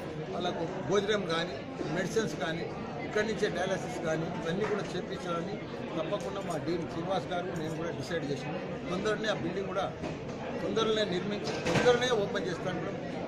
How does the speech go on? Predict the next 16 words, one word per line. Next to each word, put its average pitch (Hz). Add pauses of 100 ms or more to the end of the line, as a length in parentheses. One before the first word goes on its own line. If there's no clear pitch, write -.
(280)
ఆ, 151
చేస్తున్నాం. 170
దానికి 196
తోడు 196
కూడా 214 (540)
కిడ్నీ 185
ట్రాన్స్‌ప్లాంట్ 180
ప్లాంట్ 196
కూడా 190
ఇక్కడనే 170 (680)
ఓపెన్ 190
చేసి 175
హాస్పిటల్లో 170
కూడా 190
పేషెంట్లకు 180
కూడా 160